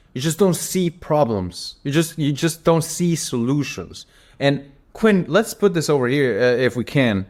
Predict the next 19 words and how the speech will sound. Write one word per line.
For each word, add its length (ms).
I 40
don't 100
know 20
if 60
it's 100
copyright, 380
but 100
there's 180
a 60
gif, 400
bro. 240
I 80
don't 80
know 60
if 100
you've 120
seen 220
it. 140
It's, 220